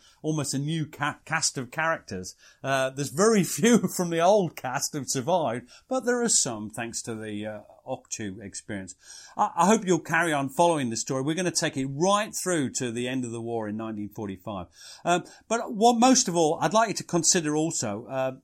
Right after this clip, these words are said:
uh, uh, purchasing my book. Uh, <laughs> I know, I know this is awful, but, uh, my, my book, uh, uh, At Close Range, I've remembered the title, Life and Death in an Artillery Regiment, nineteen thirty-nine forty-five,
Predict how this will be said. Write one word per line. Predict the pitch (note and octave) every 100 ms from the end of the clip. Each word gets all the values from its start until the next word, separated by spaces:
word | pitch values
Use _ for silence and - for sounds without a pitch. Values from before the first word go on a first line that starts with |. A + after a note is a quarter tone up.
| -
uh, | C3 C3 B2+ C3 -
uh, | D#3
purchasing | - F3 D#3+ - C3
my | B2
book. | A2 D3 G2+ _ _ -
Uh, | D3+ D3+ F#3+ G#3+ - - - -
<laughs> |
I | F#3+ - F#3+ F#3
know, | A3 G3 - C#3 - -
I | F3
know | G3
this | E3+ D#3+
is | D#3 D3
awful, | C#3+ C#3+ A2+ G2
but, | C#3 C3 - - -
uh, | D#3
my, | E3+ E3+ F3
my | D#3+ D3+
book, | F#3 G#3+ -
uh, |
uh, | D#3 C#3+ C#3+ C3 C3 C#3
At | C#3 E3+ -
Close | D#3+ D#3 -
Range, | D3+ F#3 G#3+
I've | B2+
remembered | B2 C#3 C#3+ B2+
the |
title, | B2 C#3+ C#3 D3+ D3
Life | D3+ E3+ D#3
and | C#3+
Death | E3 F3 D#3
in | C#3
an |
Artillery | C3+ C3+ - D3 C#3+
Regiment, | B2+ C3 C#3 C#3+ C#3+
nineteen | C#3 C3+ C#3
thirty-nine | C3+ A#2 B2 A#2+
forty-five, | A#2+ A2 - C3+ C3+